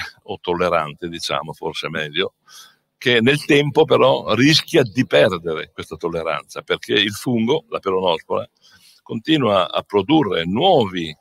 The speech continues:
eh, elementi di variabilità, si adatta al, al, alla pianta tollerante e dopo un po' supera quella barriera, per cui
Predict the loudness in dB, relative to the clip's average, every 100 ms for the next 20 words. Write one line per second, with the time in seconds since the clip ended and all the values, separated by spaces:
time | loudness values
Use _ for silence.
0 | _ _ _ 0 0 2 0 0 -2 -4
1 | -4 -4 -6 -8 -8 -4 -4 -6 _ _
2 | -2 2 4 4 2 2 -2 -2 -2 _
3 | _ -20 _ _ -2 0 0 -2 -6 _
4 | _ _ -6 -4 -4 -6 -8 -6 0 0
5 | 2 2 2 0 -2 2 2 2 0 -4
6 | -6 -8 -8 _ -8 -4 -4 -4 -2 0
7 | 0 -2 -4 0 0 0 -2 0 0 2
8 | 0 -2 -6 _ _ _ _ -10 -6 -2
9 | -2